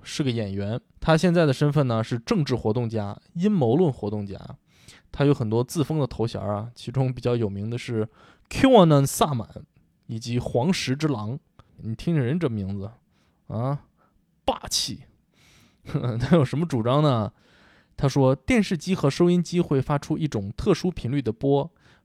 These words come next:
专门设计用来影响你的脑电波。他还说，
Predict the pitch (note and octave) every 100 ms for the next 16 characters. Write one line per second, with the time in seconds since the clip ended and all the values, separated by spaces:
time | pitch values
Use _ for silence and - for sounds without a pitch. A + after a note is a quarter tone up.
0 | - A3 E3 D3 - F3+ C#3+ A#2 C3+ A#2+
1 | A2+ A#2 B2 E3 C#3 C3 G#2 A#2 G#2+ -
2 | A2 G#2+ A2+ A#2 - _ _ _ - -
3 | A2 A2+ B2 A2 A2+